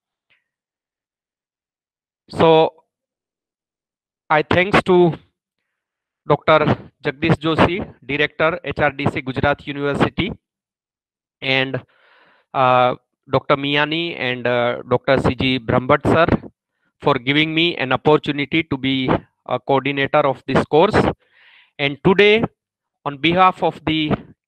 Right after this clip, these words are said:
Chemistry Department, Gujarat University, I will take you to the, my university and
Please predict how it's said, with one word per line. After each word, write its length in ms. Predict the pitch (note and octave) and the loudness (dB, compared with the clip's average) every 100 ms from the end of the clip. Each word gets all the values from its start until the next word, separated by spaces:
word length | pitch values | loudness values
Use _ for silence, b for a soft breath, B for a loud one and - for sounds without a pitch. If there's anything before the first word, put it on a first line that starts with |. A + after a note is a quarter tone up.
| _ - | _ -6
Chemistry 400 | D3+ D#3+ D3+ D3 | -2 -2 -2 -4
Department, 500 | D3 D3+ - D#3 C#3 | 0 0 -2 -10 -8
Gujarat 460 | C#3 D3+ D3+ - | -4 0 0 -2
University, 840 | D3 D3+ D3+ D3 - - E3 G#3+ - _ _ _ _ _ | -10 -6 -6 -4 -4 -4 -10 -10 -16 _ _ _ _ _
I 160 | C3+ C#3+ | -2 -2
will 180 | D#3 D#3 - | -2 -6 0
take 240 | G#3 G#3 | 0 0
you 160 | D#3 E3 | 0 0
to 140 | D3+ | 0
the, 340 | C#3 D3 C#3+ C3+ - - _ _ _ _ - C3+ - - _ - - | 0 0 2 0 -4 -10 _ _ _ _ -20 -18 -18 -18 _ -18 -4
my 200 | C3+ C#3 | -2 -2
university 1040 | C3+ D3+ D#3 D#3 D#3 - - C#3+ D3 D3 | 0 -2 0 0 2 2 0 -2 -6 -6
and 300 | C3 C3 | -6 -6